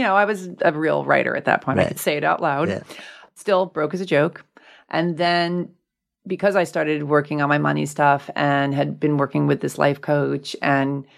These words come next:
Speaker 1: working on my woo-woo and changing my focus and being grat-, you know, in gratitude and working all the mantras and stuff, I realized that all these books out there were amazing. There's so many brilliant teachers out there, but none of them were funny and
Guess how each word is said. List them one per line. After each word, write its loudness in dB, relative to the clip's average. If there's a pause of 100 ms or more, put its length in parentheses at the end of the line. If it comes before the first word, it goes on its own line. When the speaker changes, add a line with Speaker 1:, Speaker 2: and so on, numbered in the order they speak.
(460)
Speaker 1:
working 0
on 2
my 4
woo-woo 2
and -4
changing 0
my 4
focus 0
and -6
being -2
grat-, 0
you -2
know, 0 (160)
in -4 (200)
gratitude 2
and -6
working 2
all 2
the 0
mantras 0
and -2
stuff, -2 (680)
I 0
realized 0
that 2 (300)
all 4
these -2
books -4
out 2
there 0
were 2
amazing. -2
There's -2
so 0
many 0
brilliant 0
teachers -4
out 0
there, 0
but -2
none 2
of -2
them 0
were 0
funny 0
and 0